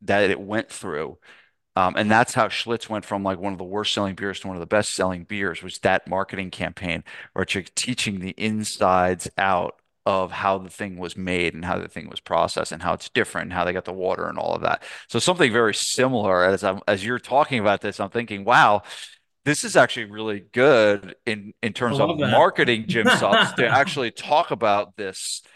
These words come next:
Speaker 2: For
Speaker 1: right?
Speaker 2: sure.
Speaker 1: And make it part of, part of your marketing, um, to, to talk about the differentiation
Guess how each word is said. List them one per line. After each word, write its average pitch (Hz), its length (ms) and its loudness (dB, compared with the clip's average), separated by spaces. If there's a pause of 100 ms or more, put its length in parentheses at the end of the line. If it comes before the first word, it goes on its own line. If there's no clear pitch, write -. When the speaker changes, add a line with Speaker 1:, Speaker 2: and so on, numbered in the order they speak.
(160)
Speaker 2:
For 151 60 -4
Speaker 1:
right? 139 80 -2
Speaker 2:
sure. 143 260 4
Speaker 1:
And 117 240 0
make 120 340 2
it - 180 -2
part 110 280 -4
of, 98 200 -8 (200)
part 117 180 -2
of 95 140 -8
your 104 200 -8
marketing, 101 680 -6 (240)
um, 92 360 -2
to, 107 200 -8
to - 240 -10
talk - 320 2
about 107 180 -2
the 95 80 -12
differentiation 101 1300 -8